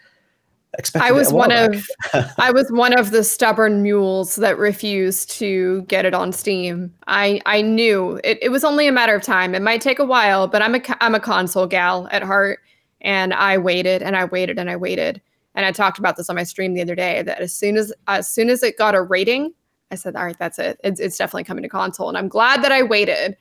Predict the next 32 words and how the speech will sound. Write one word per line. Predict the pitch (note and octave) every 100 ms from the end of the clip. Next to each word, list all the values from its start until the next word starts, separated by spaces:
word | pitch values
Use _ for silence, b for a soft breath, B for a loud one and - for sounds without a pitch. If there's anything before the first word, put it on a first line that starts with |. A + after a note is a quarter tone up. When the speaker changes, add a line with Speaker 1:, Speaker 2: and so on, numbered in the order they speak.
| _
Speaker 2:
'cause | A3+
I | A3 A3+
wanted | A3+ A3 A#3 A#3 A#3 A#3+ b b b b -
my | G#3 G#3
console | G3+ - A3+ C4 B3+ C4+ B3
experience | A#3+ - - A#3+ A#3 G3+ F#3+ F#3 - -
with | G3
these | F#3 G3 F#3+ F3+
Pixel | - A3+ - A3
remasters. | G3+ G#3+ F#3+ F3+ - F#3+ F#3 F#3+ F#3+ -
And, | G3 F#3+ F#3 F#3+ G3 G3 - - _ _ _ -
and | G#3+
I | G#3+
finally | C4+ C#4 D4 D4
got | C#4 C#4+
it | A#3 C#4
after | - F#3+ G3+
being | G#3+ A3 G#3
a |
patient, | F#3+ A3+ A3 B3+ -
stubborn | - A#3 A#3 B3+
mule. | B3+ B3+ F#3 F#3+
I | F#3+
finally | F#3+ G3 G3+ G#3+ A3
got | G#3+ G3+
the | G#3
experience | G3 - F#3+ - - -
to |
have | F#3+ F3+
it |
on | F#3+
console. | F3+ G3 F#3+ - - F#3+